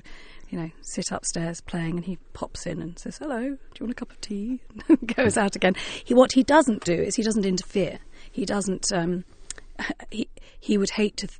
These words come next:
you know, he would hate me to feel on the spot, but what he does is offer me wonderful work that,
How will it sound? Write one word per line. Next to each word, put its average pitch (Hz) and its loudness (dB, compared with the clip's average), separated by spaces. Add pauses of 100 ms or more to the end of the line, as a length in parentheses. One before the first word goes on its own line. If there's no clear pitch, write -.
you 196 -4
know, 175 0
he 185 -2
would 180 -2
hate 208 0
me 180 2
to - -6
feel 170 -2 (480)
on 180 2
the 165 0
spot, - 2
but 214 -2
what 214 -2
he 196 -2
does 165 -2
is - -6
offer - -2
me 175 0
wonderful 185 0
work 175 -2
that, 202 -4